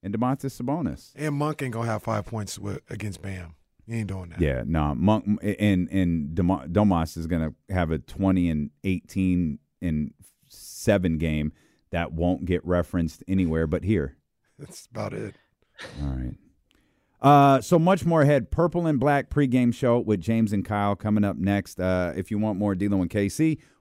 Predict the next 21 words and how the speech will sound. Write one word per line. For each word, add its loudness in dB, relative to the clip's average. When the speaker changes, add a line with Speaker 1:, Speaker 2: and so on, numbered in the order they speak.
Speaker 1:
we'll 4
head 4
over 2
to 0
one 0
oh 0
two -6
five. 2
We're 0
giving 0
away 2
Justin -2
Timberlake 0
tickets -4
over 0
there, 2
Bruce -4
Bruce 0
tickets -2
over 2
there. 2